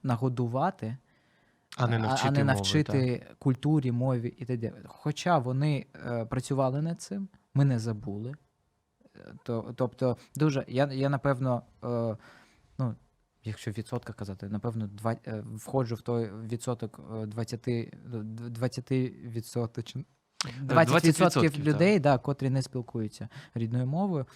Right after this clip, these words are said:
Speaker 1: Е, але все ж таки, до речі, я теж думаю це виправляти.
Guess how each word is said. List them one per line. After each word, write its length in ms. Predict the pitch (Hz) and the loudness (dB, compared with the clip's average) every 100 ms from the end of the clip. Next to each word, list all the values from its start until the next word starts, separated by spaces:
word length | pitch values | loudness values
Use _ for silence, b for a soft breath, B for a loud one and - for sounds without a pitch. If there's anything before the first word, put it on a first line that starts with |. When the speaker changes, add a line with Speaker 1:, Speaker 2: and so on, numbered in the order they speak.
| B B - | B B -10
Speaker 1:
Е, 320 | 117 110 107 110 | -6 -4 -6 -6
але 440 | 117 143 165 139 131 | -4 -2 -2 -2 -6
все 200 | - 123 | -8 -8
ж 100 | - | -8
таки, 240 | 113 131 | -8 -6
до 160 | 120 123 | -2 -2
речі, 220 | 131 - | 0 -2
я 60 | 113 | -4
теж 280 | 120 110 | -4 -6
думаю 360 | - 110 110 104 | -6 -6 -4 -4
це 220 | - 107 | -6 -8
виправляти. 600 | 104 101 - 123 104 - | -6 -8 -12 -10 -12 -12